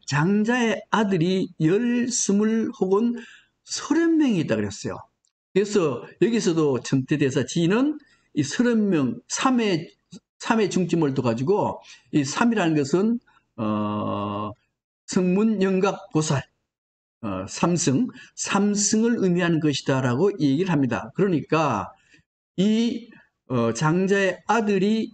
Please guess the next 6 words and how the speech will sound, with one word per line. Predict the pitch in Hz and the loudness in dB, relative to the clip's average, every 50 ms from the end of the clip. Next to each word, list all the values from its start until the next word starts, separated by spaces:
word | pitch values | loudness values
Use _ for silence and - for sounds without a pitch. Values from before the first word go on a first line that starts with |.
| _ - | _ -2
인간 | 151 151 151 175 185 196 196 | 0 0 2 2 0 0 0
세계상의 | 190 - 190 175 170 175 170 165 - 175 160 170 175 180 170 | 0 0 0 2 2 2 0 0 0 0 0 2 2 0 0
사람들을 | 156 - 165 165 156 156 160 160 127 - | 0 0 0 0 0 0 0 -2 0 0
대표하잖아요. | 143 135 139 - 185 160 165 151 139 123 | -2 -2 0 -2 -2 0 0 0 0 0
그죠? | 113 127 170 185 180 - _ _ _ _ | 0 -2 -4 -4 -6 -10 _ _ _ _
대표하는데 | - 143 147 143 - - 185 160 135 127 131 160 143 - - | -2 -2 -2 -4 -4 -2 0 0 2 2 2 0 0 -2 -6